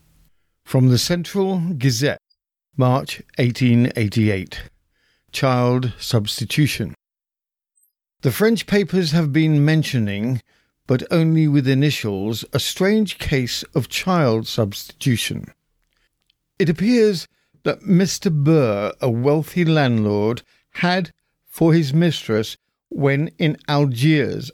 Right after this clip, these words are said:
a certain Madame André Guibert. The couple came to Paris in December, and Madame Guilbert announced that she was likely to become a mother.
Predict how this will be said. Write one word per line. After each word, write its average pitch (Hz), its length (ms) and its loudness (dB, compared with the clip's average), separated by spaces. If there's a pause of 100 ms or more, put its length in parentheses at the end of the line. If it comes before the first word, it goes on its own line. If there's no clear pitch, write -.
a 143 60 2
certain 147 680 -2 (300)
Madame 135 460 4 (200)
André 123 600 4
Guibert. 107 720 0 (1800)
The 147 340 2 (220)
couple 226 340 -4
came 185 380 0
to 180 100 -2
Paris 151 460 -2
in 131 100 4
December, 120 640 -2 (580)
and 139 380 0 (160)
Madame 156 480 2
Guilbert 139 500 2
announced 147 520 0
that 139 160 -4
she 156 260 0
was 135 240 2
likely 147 640 0 (300)
to - 100 -4
become 120 320 2
a 117 40 6
mother. 107 600 0